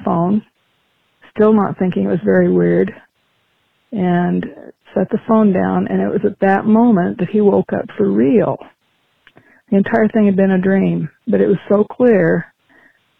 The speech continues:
uh, and so disturbing that he didn't talk about it. And the thing that drove him nuts was the fact that he could not remember the name of the man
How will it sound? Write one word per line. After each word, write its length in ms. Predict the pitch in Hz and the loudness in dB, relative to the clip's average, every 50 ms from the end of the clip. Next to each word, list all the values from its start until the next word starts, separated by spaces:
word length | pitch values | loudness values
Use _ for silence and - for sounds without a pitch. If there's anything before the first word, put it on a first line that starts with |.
| _ _ - | _ _ -6
uh, 40 | 196 | -4
and 340 | 190 190 196 208 190 180 - - | -2 -2 0 0 -2 -4 -2 0
so 120 | 208 202 | -2 0
disturbing 760 | 196 208 - - - - 240 233 226 208 175 185 185 185 190 | 0 0 -4 -4 0 2 4 4 4 4 2 0 0 0 0
that 120 | 180 - - | -2 -2 -2
he 140 | 165 196 | 0 0
didn't 320 | 190 196 190 190 196 - - | 2 2 2 0 -2 -6 -8
talk 320 | - - 220 226 226 - | -4 -2 -2 -2 0 -2
about 300 | 185 170 175 160 165 165 | -2 0 0 0 0 0
it. 60 | - | -2
And 100 | - 185 180 | -2 -2 -2
the 40 | - | 0
thing 200 | - 233 247 254 | 2 2 4 4
that 120 | 247 - - | 2 2 0
drove 260 | 190 202 202 202 190 | 0 2 2 2 2
him 140 | 185 180 180 | 2 0 2
nuts 380 | 202 220 220 185 160 - - - - | 2 2 2 2 0 -2 -4 -6 -6
was 120 | 196 185 | -6 -4
the 120 | 175 190 180 | -2 -4 -4
fact 320 | - - 190 185 - - | -2 -2 -2 -2 -2 -4
that 100 | 185 180 | -6 -6
he 160 | 170 - 214 | -4 -4 -6
could 240 | 190 - - 190 180 | -6 -4 -4 -4 -2
not 300 | 185 185 180 180 196 202 | -2 -2 -2 -2 -2 -2
remember 680 | 196 208 214 208 190 175 180 170 170 180 190 180 - _ _ _ _ _ _ _ _ _ _ _ - | 0 2 2 2 2 2 0 0 0 0 -2 -2 -4 _ _ _ _ _ _ _ _ _ _ _ -4
the 80 | 185 | -2
name 640 | 180 190 202 233 254 240 196 185 180 185 196 202 247 - | 0 2 2 4 4 4 2 2 0 0 -2 -4 -4 -6
of 160 | 226 190 185 | -6 -4 -2
the 80 | 196 208 | 0 2
man 500 | 208 196 180 175 175 175 175 180 208 202 | 2 2 2 0 0 0 -2 -4 -4 -6